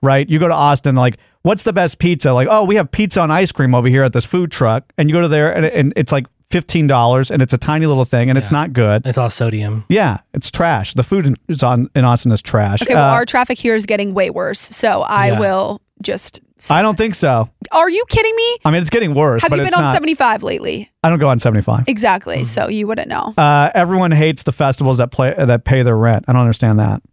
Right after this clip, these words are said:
Speaker 2: Hmm?
Speaker 1: There's a lot of festivals, so it's always gonna be traffic.
Speaker 2: Oh,
Speaker 1: It took
Speaker 2: yeah.
Speaker 1: me two hours to get two blocks in an Uber during, uh, what's that festival? That big festival? Uh,
Speaker 3: A C L?
Speaker 1: Aust-, oh, yeah, A C L.
Speaker 3: Austin City,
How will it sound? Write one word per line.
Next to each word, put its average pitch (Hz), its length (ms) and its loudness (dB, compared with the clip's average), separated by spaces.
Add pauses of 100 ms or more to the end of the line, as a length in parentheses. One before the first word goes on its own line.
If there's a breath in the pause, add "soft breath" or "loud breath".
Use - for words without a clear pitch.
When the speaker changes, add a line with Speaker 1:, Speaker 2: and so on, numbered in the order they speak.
(340)
Speaker 2:
Hmm? 160 200 -10 (380)
Speaker 1:
There's 147 80 0
a 175 40 2
lot 180 100 2
of 143 80 -4
festivals, 117 460 0
so 127 60 0
it's 120 100 0
always 139 220 2
gonna 131 100 2
be 123 100 2
traffic. 117 560 0 (300)
Speaker 2:
Oh, 131 260 -2
Speaker 1:
It 165 120 0
took 208 160 -2
Speaker 2:
yeah. 175 60 -4
Speaker 1:
me 185 260 2 (320)
two 214 220 2
hours 143 340 2
to 139 100 0
get 131 200 0 (120)
two 202 200 -2
blocks 123 540 0 (280)
in 156 120 2
an 151 100 2
Uber 117 520 0
during, 135 340 2
uh, 123 300 2 (260)
what's 156 100 -4
that 151 120 0
festival? 123 380 0
That 113 160 2
big 117 160 0
festival? 120 300 0
Uh, 120 160 2
Speaker 3:
A 123 40 0
C - 140 -4
L? 156 60 4
Speaker 1:
Aust-, 190 180 0 (320)
oh, 220 60 2
yeah, 220 180 0 (180)
A 143 60 2
C 214 160 2
L. 123 80 2
Speaker 3:
Austin - 220 -6
City, - 80 -12